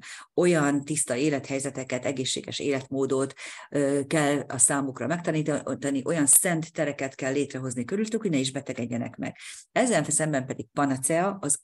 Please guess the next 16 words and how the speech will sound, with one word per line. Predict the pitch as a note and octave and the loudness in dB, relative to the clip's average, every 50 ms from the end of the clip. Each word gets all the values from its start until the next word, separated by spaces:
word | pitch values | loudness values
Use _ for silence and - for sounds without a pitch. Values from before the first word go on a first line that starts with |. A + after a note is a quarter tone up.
| _ | _
univerzális | - G#3 A3 F#3+ E3 B2 A#2+ A#2 B2 A#2+ - A#2 A2 A2 A#2+ A#2+ A#2 | -2 0 2 4 4 4 2 2 0 0 0 -2 -2 -2 -4 -6 -4
gyógymódot | A#2 B2 A2+ A2+ A2 A#2+ A#2+ A2 - A2 A#2 - | -4 -2 -2 -2 -2 -4 -6 -4 -4 -6 -6 -4
kereste, | - D#3+ F3+ G#3+ G#3+ - - A3+ A3+ A#3+ A#3 A#3 - - - - _ | -2 0 0 2 0 0 0 2 2 2 2 -2 -6 -14 -16 -16 _
tehát | - C3+ - | -8 -2 0
ez | D3+ D#3 | 2 2
a | D#3 | 4
mindenre | E3+ G3 G3+ F#3+ F3+ D#3 C#3 C3 B2+ B2 C3 B2+ | 4 4 4 4 4 4 4 2 2 2 0 0
minden | B2+ C3 B2+ B2 B2 A#2+ A#2+ | 0 -2 -2 -2 -2 -2 -2
jó, | B2 C3 C#3+ F3+ G#3+ B3 | 0 0 0 0 0 0
tehát | B3 - D3 C#3+ C#3 - - | 0 -2 -4 -4 -4 -8 -4
ez | - F#3 A3 A#3+ - | 0 2 2 2 2
most, | F3+ D#3+ D#3 F#3 A#3 A3+ - - - - - - | 2 2 0 0 0 -2 -4 -8 -12 -16 -12 -6
és | - - - | -4 -4 -2
ez | - G3 G#3+ A3+ - - - | 2 2 4 4 2 0 -2
ilyen | - G3+ A3 G#3+ G#3 | 0 2 2 4 4
értelemben | G3+ G3+ G3+ G3+ G#3 G#3 G3+ | 2 0 0 -2 -4 -4 -2